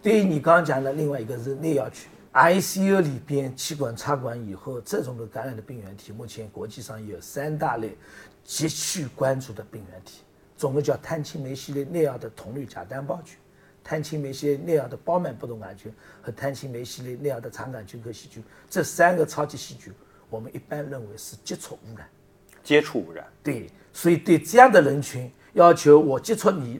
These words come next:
Speaker 1: 再换另外一个人去接触的时候要换手套，我接触你的时候要穿隔离衣，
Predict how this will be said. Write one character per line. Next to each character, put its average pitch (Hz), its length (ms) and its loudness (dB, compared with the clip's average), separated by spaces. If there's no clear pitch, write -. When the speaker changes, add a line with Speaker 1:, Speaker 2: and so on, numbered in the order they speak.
Speaker 1:
再 185 200 -4
换 180 280 0
另 220 120 0
外 165 100 2
一 - 20 2
个 135 60 0
人 131 140 -6
去 - 160 -12
接 165 100 -6
触 156 140 -6
的 143 100 -14
时 - 180 -14
候 113 80 -12
要 143 100 -4
换 - 180 -8
手 - 220 -10
套， - 180 -18
我 156 120 6
接 226 140 2
触 226 140 0
你 180 120 0
的 165 140 2
时 147 180 -4
候 151 120 6
要 165 140 2
穿 160 200 -6
隔 180 160 0
离 185 120 -2
衣， 185 220 -8